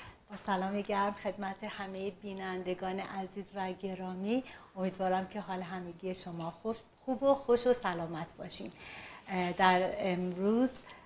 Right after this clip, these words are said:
اه، باعث افتخار منه که با خانم ژاکلین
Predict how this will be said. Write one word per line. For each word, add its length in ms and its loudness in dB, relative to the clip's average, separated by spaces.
اه، 440 2
باعث 320 4
افتخار 720 4
منه 380 6
که 160 -8
با 180 2
خانم 480 -2
ژاکلین 760 2